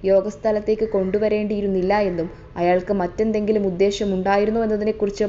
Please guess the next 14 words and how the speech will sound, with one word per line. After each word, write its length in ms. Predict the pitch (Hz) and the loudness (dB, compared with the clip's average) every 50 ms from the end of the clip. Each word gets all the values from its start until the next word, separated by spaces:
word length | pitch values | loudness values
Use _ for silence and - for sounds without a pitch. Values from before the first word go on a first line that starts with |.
| 208 | 0
പരിശോധിക്കേണ്ടിയിരുന്നുവെന്നും 1120 | 196 180 170 180 - 226 220 220 226 226 240 240 233 233 226 220 214 214 214 190 175 165 - - | 0 0 0 0 2 2 2 2 2 0 0 0 2 0 0 0 2 2 2 2 0 0 -4 -6
സംഘടനയ്ക്കുള്ളിൽ 760 | - 214 190 190 - - 208 220 220 214 208 190 165 165 165 - | -8 -8 -8 -8 -6 -4 -2 -2 0 2 2 2 2 2 2 -2
ചർച്ചയുണ്ട്. 420 | 180 175 - - 175 170 175 - - - - - - - - - - - | -4 -4 0 0 0 2 2 0 -2 -2 -8 -16 -18 -20 -20 -20 -10 -2
നിലവിൽ 320 | 240 269 294 311 311 311 311 311 - | 0 2 4 4 4 4 2 0 0
തൃശൂരിലെ 540 | - - 254 247 - 277 285 277 269 269 269 226 214 | -2 -2 -2 0 0 0 0 2 4 4 4 4 2
ബി 100 | 233 233 | 0 0
ജെ 180 | 233 226 262 262 | 0 0 -2 -2
പി 180 | 262 - 269 269 | 0 2 0 2
വിജയം 400 | 214 220 202 208 202 196 208 220 - - - | 2 0 0 2 2 2 0 -2 -8 -12 -6
പൂരം 340 | - 214 220 220 247 269 277 277 | -2 0 2 4 4 4 2 2
കലക്കിക്കൊണ്ട് 540 | 277 262 247 240 254 247 - 247 233 226 226 220 202 | 0 0 0 0 -4 -2 -2 0 0 0 -2 -2 0
നേടിയതാണെന്നാണ് 920 | 196 196 202 208 226 247 262 247 240 208 202 202 208 208 196 180 151 135 - - - - - - - - - - | 0 0 2 2 4 4 4 4 2 0 0 -2 -4 -4 -4 -4 -4 -6 -8 -10 -16 -20 -20 -20 -20 -20 -20 -8
പ്രതിപക്ഷം 600 | - 214 208 196 233 226 247 240 - - 202 170 165 - - 170 | -4 -2 0 2 2 2 0 -2 0 -2 -2 -2 -2 -6 -6 -2
ആരോപിക്കുന്നത്. 580 | 165 165 175 180 175 151 - - 147 151 151 190 | 0 2 2 2 2 0 -4 -4 -6 -2 -2 -2